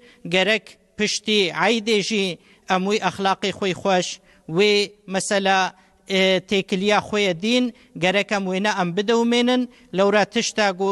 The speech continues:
د-، ڕەمەزانێدا حەرام، پشتی ڕەمەزانێژی حەرامە. تشتا د-، ڕەمەزانێدا لەسەر مەفەرز، پشتی ڕەمەزانێژی لەسەر مەفەرزە. گەرەک ئەم وا قزنجیە خۆیە گوت مەها ڕەمەزانێدا مەژبێ مەها موبارەک مەستاند بوو،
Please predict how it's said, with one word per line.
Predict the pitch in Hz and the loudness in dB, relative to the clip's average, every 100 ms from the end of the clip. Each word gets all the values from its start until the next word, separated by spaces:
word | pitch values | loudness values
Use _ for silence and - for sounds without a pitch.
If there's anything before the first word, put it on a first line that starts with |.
| 175 | -2
د-، | 156 190 180 170 | -2 0 0 0
ڕەمەزانێدا | 185 185 170 208 208 196 170 196 175 147 - | 0 0 2 2 2 -2 0 2 2 0 -6
حەرام، | - 180 180 208 240 247 - _ - | -4 0 2 4 2 0 -8 _ -8
پشتی | 190 - 190 | -6 -2 -2
ڕەمەزانێژی | 175 170 185 170 147 151 | 0 0 0 0 -2 -4
حەرامە. | - 151 147 135 127 - _ - | -4 -4 -2 -2 -4 -10 _ -6
تشتا | 185 - 214 | -4 0 0
د-، | 196 | 0
ڕەمەزانێدا | 196 196 220 208 196 185 | -2 0 0 0 0 -2
لەسەر | 175 - 196 | -2 -2 0
مەفەرز، | 180 - 196 233 - _ _ | -2 0 -2 -2 -6 _ _
پشتی | - 202 - 214 180 | -4 -2 0 0 2
ڕەمەزانێژی | 180 180 180 196 185 190 185 175 - | 0 0 0 0 0 -2 -2 -2 -4
لەسەر | 165 - 175 | -4 -2 -2
مەفەرزە. | 180 - 190 208 247 247 240 - - 180 | -2 0 -2 0 0 0 -2 -12 -20 -4
گەرەک | 190 196 208 - | 0 0 0 -2
ئەم | 220 202 | -4 -2
وا | 190 190 220 214 185 170 _ _ - - - | -2 0 2 2 0 -4 _ _ -20 -10 -4
قزنجیە | 180 196 180 180 226 202 | -2 0 -2 0 0 0
خۆیە | - 214 208 175 | 0 2 2 0
گوت | 185 170 | -4 -2
مەها | 208 196 196 | -2 0 0
ڕەمەزانێدا | 196 185 214 208 202 180 185 | -2 -4 0 0 0 0 0
مەژبێ | 175 185 165 185 196 | 0 0 0 -2 -2
مەها | 190 196 | 0 -2
موبارەک | 190 170 180 202 202 | -2 -2 0 0 -4
مەستاند | 180 - 175 175 | -6 -4 -4 -2
بوو، | 220 262 | -2 -2